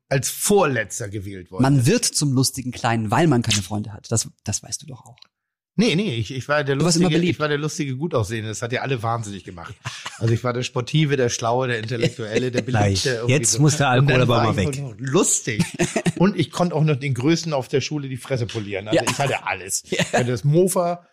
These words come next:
Speaker 1: das erste Auto,
Speaker 3: Was
Speaker 1: den
Speaker 3: denn für ein
Speaker 1: ersten
Speaker 3: Mofa? Eine
Speaker 1: Führerschein.
Speaker 3: Zündab?
Speaker 1: Was?
Speaker 3: Eine Zündab?
Speaker 1: Ich hatte kein Mofa, ich hatte ein schwarzes Herrenfahrrad. Und ich war so stolz drauf, aber selbst verdient.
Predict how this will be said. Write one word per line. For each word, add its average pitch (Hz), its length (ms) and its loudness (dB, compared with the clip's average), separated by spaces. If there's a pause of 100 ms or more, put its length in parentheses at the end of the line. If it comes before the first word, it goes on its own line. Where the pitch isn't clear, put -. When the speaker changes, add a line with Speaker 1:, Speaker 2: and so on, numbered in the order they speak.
(180)
Speaker 1:
das 117 120 -4
erste 123 280 -2
Auto, 139 240 4
Speaker 3:
Was 135 140 4
Speaker 1:
den 160 80 4
Speaker 3:
denn 147 80 6
für 143 60 2
ein 170 40 4
Speaker 1:
ersten 131 140 6
Speaker 3:
Mofa? 123 240 2
Eine 123 100 0
Speaker 1:
Führerschein. - 240 0
Speaker 3:
Zündab? 175 240 4
Speaker 1:
Was? 214 320 0
Speaker 3:
Eine 131 140 0
Zündab? 190 520 2
Speaker 1:
Ich - 120 -12
hatte 110 200 -10
kein - 260 -12
Mofa, 85 280 -10
ich 85 80 -12
hatte 107 120 -2
ein 110 40 4
schwarzes 107 540 -2
Herrenfahrrad. 95 680 -6 (280)
Und 92 100 -6
ich 110 140 0
war 113 120 0
so 110 200 -4
stolz 104 460 -4
drauf, 87 220 -12 (580)
aber 143 140 2
selbst 139 240 0
verdient. 101 380 -8